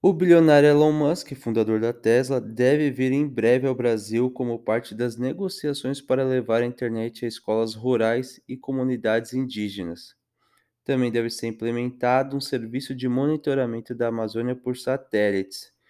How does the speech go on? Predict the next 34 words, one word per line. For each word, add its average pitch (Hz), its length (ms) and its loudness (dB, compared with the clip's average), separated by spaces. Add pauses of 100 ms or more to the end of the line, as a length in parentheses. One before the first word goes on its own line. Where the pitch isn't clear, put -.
(220)
E 127 60 -18
quem 127 180 -2
afirmou 117 340 -4
tudo 123 320 -6
isso 143 280 -4
foi 131 160 -4
o 120 100 -2
ministro 120 420 -4
de 123 140 -8
Comunicações, 120 840 -6
Fábio 113 420 -2
Faria, 101 720 -2 (680)
por 107 160 -4
meio 107 220 -2
de 110 100 -6
suas 113 300 -8
redes 101 240 -6
sociais. - 720 -6 (380)
Lembrando 123 400 0
aí 135 100 -2
que 123 320 -2
o 113 80 -2
Faria 113 460 -2
se 120 180 -6
reuniu 117 380 -2
na 120 100 -6
segunda-feira 127 1040 0 (540)
com 104 680 -4
o 104 120 -2
Elon 107 240 0
Musk 101 460 -6
lá 110 200 0
na 123 100 -4
SpaceX, 113 840 -4